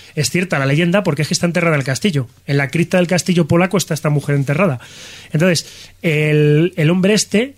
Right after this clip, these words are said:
el abuelo, cuando ve que todos los parientes, al mencionar el tesoro, empiezan a morir,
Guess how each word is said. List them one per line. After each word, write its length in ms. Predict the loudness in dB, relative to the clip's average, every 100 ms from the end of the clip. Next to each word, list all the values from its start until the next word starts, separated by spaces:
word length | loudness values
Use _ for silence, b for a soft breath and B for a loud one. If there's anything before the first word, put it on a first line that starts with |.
| -6
el 160 | -2
abuelo, 400 | 0 2 4 2
cuando 320 | 0 -4 0
ve 100 | 0
que 100 | 0 -2
todos 280 | 0 0
los 120 | 0 -2
parientes, 500 | -2 -2 -4 -4 -4
al 100 | -2
mencionar 380 | -2 0 -2
el 80 | -2
tesoro, 240 | -2 0 0
empiezan 280 | 0 0 0
a 40 |
morir, 320 | 0 -2 -2